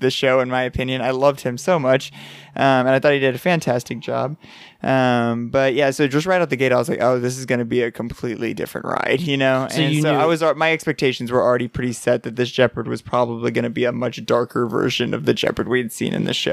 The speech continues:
Speaker 2: Did
Speaker 1: You know
Speaker 2: you,
Speaker 1: what I mean?
Speaker 2: so you said that you finished the book in one sitting. When you
Speaker 1: Yes.
Speaker 2: went back to the show, were you anticipating the darker turn?
Speaker 1: No.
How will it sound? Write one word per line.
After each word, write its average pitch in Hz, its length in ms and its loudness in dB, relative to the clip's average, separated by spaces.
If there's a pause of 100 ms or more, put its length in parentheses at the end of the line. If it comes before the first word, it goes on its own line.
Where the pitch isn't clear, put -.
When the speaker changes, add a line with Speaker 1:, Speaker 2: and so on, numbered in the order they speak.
Speaker 2:
Did - 100 0
Speaker 1:
You - 80 4
know 123 80 -2
Speaker 2:
you, 123 60 2
Speaker 1:
what 123 40 2
I 120 40 -4
mean? 123 120 -6
Speaker 2:
so 147 100 0
you 156 260 2
said 165 260 0
that 143 120 2
you 135 280 2
finished 131 360 0
the 127 60 0
book 117 300 0
in 127 240 -4
one 110 160 0
sitting. 117 560 -2
When 143 220 0
you 143 100 4
Speaker 1:
Yes. 143 80 2
Speaker 2:
went 143 200 0
back 143 280 0
to 143 140 -2
the 127 80 2
show, 123 260 2
were 120 220 2
you 117 420 -2 (180)
anticipating 117 800 -2
the 117 120 -2
darker 120 600 0
turn? 135 600 2
Speaker 1:
No. 127 380 -16